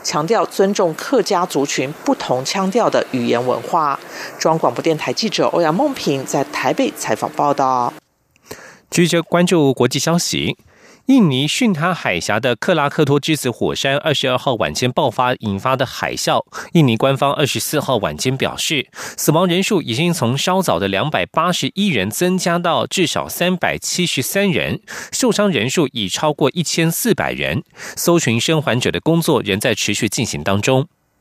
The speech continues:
Speaker 2: 印尼国家灾害应变总署稍早警告表示，由于火山目前仍处于活跃期，可能还会爆发新一轮的海啸。印尼官员与科学家表示，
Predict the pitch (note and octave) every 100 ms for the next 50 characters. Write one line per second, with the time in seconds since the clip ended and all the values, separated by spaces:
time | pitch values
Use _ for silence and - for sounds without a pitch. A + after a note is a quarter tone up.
0 | - - - - - - E3+ B2+ C3 B2+
1 | C3 C#3+ C#3+ D#3 D#3 D3 C3+ D3 C#3+ A#2+
2 | - A2+ D#3 F2 - D#3 C#3+ A#2 F2 E2
3 | A2 F#2+ C2+ - D#3 A2 _ - - -
4 | G3+ A#3 - B2 - E3+ G3+ E3+ B2+ A2+
5 | A#2+ E3 - D#2+ E2+ G#2 - A2 G3 C3+
6 | - F#2 F2+ - - - C3 A2 D#3+ -
7 | A2 E3+ C#3 F#3 C3+ D3 C#3 C#3+ F#3 F#3+
8 | F#3+ A2 E2+ B2 - - - D3 A#2 _
9 | _ _ - - - - B3+ A3+ E3+ A3+
10 | G#3+ D#3+ C#3 F#2 - F3 A#2+ D#3 C#3+ D2+
11 | - E3+ C3+